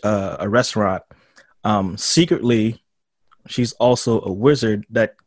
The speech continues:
Kaiman finds out later on in, in a series. But that really doesn't change, uh, the dynamic of their friendship. Um, but Kaiman,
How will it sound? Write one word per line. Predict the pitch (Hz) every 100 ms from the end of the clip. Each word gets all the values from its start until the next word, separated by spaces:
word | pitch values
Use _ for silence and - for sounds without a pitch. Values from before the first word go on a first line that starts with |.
| -
Kaiman | - 143 139 123 117 113 _ _ _
finds | _ 127 120 120
out | 117 113 110
later | 117 117
on | 110 110
in, | 98 101
in | 110
a | 107
series. | 127 104 92 - _ _ _ _
But | 113 110
that | 120 135
really | 120 123 120
doesn't | 117 110 104 - _ _ _ _ _
change, | - 113 110 107 _ _ -
uh, | 104 95 92
the | 98 101 -
dynamic | - 107 110 110 107
of | 104
their | 98
friendship. | 117 113 135 139 _ _ _ _ _ _ _ -
Um, | 107 104 95 90 - _ _
but | 139 104 -
Kaiman, | - - 160 175 143 120 113 110 113